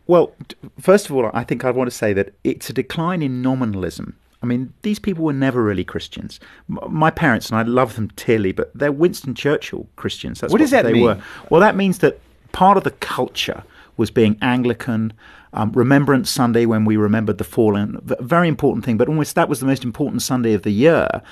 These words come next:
Speaker 1: because it was about being English, but it wasn't primarily about following Jesus.
Speaker 2: Wh-, what do you think the aftermath of that nominal Christian approach has been in Europe?
Speaker 1: Well, it means that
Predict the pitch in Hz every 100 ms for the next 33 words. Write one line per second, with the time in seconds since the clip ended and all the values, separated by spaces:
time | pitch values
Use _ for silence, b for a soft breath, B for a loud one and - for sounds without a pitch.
0 | B B 120 - 143 107 101 - 117 127
1 | 127 131 147 127 156 165 101 - - -
2 | B B B 131 - 170 202 190 - 147
3 | 127 127 165 127 95 92 107 - - 113
4 | 110 107 - 156 143 - - - - _
5 | 143 170 180 196 214 190 160 139 120 92
6 | - - 123 127 123 101 95 98 101 92
7 | 98 64 95 101 110 113 117 104 98 -
8 | 104 - 95 90 - 98 90 - 87 87
9 | 104 95 80 71 73 - _ _ - 160
10 | 127 104 127 131 139 165 147 - 80 80